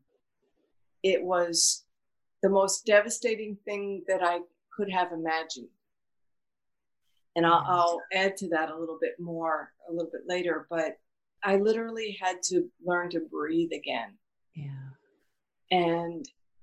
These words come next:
Speaker 1: I remember there was a time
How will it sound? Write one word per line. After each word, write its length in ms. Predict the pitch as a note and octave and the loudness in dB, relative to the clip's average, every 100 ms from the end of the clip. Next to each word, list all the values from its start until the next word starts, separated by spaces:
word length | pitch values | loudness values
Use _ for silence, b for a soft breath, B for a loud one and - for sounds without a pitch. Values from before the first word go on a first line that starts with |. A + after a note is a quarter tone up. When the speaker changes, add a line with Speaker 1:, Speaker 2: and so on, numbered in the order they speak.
| - | -4
Speaker 1:
I 120 | F#3+ G3 | 2 6
remember 840 | G3 G#3 G#3+ A#3 A#3+ C4+ C#4 C#4+ _ _ _ _ _ _ - | 6 6 2 2 4 4 2 -6 _ _ _ _ _ _ 0
there 140 | G#3 G3 | 2 4
was 140 | G3 | 0
a 80 | G3 | -2
time 760 | - A#3+ A#3 B3+ C#4 C#4+ C#4 | -4 0 2 4 2 0 -4